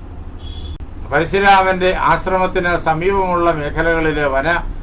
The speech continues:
മേഖലകളില് കർണൻ ഇങ്ങനെ സഞ്ചരിക്കുന്ന അവസരത്തിൽ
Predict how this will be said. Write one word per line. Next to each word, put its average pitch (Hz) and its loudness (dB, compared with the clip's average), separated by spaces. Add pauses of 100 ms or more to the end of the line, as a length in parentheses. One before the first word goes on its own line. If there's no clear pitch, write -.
മേഖലകളില് 151 0 (540)
കർണൻ 190 4
ഇങ്ങനെ 190 -2 (920)
സഞ്ചരിക്കുന്ന 202 2
അവസരത്തിൽ 165 2